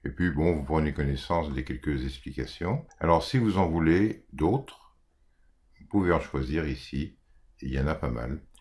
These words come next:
Moi j'ai retenu celui-là que j'ai trouvé très très bien. Alors lorsque vous l'aurez décompressé, voilà ce que vous aurez.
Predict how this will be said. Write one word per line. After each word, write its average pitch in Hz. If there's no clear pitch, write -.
Moi 90
j'ai 90
retenu 95
celui-là 73
que 78
j'ai 80
trouvé 73
très 69
très -
bien. 58
Alors 82
lorsque 117
vous 101
l'aurez 95
décompressé, 87
voilà 85
ce -
que -
vous 69
aurez. 57